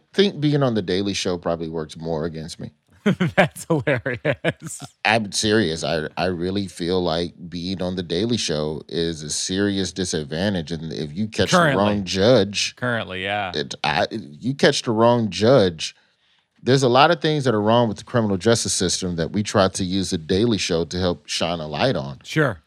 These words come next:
Speaker 2: sure.
Speaker 1: So then you're in the belly of the beast. You know, it may as well be, you know, the Confederacy ca-, capturing a Union soldier.
Speaker 2: <laughs> Oh my gosh.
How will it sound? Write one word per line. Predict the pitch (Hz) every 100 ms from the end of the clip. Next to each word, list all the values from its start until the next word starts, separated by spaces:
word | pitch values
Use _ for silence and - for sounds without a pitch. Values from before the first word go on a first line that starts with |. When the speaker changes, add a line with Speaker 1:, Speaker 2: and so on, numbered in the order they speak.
| _
Speaker 2:
sure. | - 117 90 - _ _
Speaker 1:
So | 107 110
then | 98 101
you're | 104 117
in |
the | 101
belly | 80 104 113 110
of | 90
the |
beast. | 78 98 135 170 - - _ _ _ _
You | 80 107
know, | 110 117 107 - _ _ _ _ -
it | 110
may | 127
as | 127 135
well | 123
be, | 104 120 117 110 95 - -
you | 104
know, | 104
the | 101
Confederacy | - 98 117 143 131 - 110
ca-, | - 113 113
capturing | - 120 110 127 110
a |
Union | 98 98 123 117 107
soldier. | - 123 151 - - -
Speaker 2:
<laughs> | _ _ -
Oh | 139 104
my | 113
gosh. | - 127 131 110 135 127 151 135 147 -